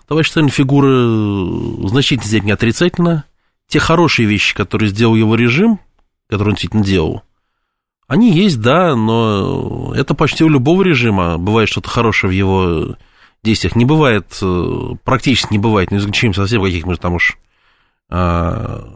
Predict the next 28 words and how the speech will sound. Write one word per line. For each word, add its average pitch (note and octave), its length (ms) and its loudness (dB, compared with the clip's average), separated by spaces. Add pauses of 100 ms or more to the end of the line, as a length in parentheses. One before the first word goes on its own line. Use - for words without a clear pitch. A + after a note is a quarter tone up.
(100)
не F#2+ 140 -2
знаю, F2 500 0 (120)
военных G2 360 0
режимов G2 480 0
из F#2 120 -2 (720)
Латинской F#2+ 500 -4
Америки C#3+ 340 2
или F2 100 0
там E2 200 -4
Центральной F2+ 380 0
Африки. - 420 -6 (840)
Режи-, A2 360 2
режимов, C#3+ 360 2
которые C3 360 0
не A2+ 120 2
делают C3+ 320 2
ничего, A2 440 0
э, G2 840 -4
пристойного. E2+ 540 -2
Тем G#2+ 200 0
более C3+ 280 2
еще G2+ 640 -2 (1120)
режимов, A2 480 0
которые, F#2+ 540 0
по G2+ 140 -8
крайней A#2 220 2
мере, F#2+ 120 0
декларируют, A2 800 0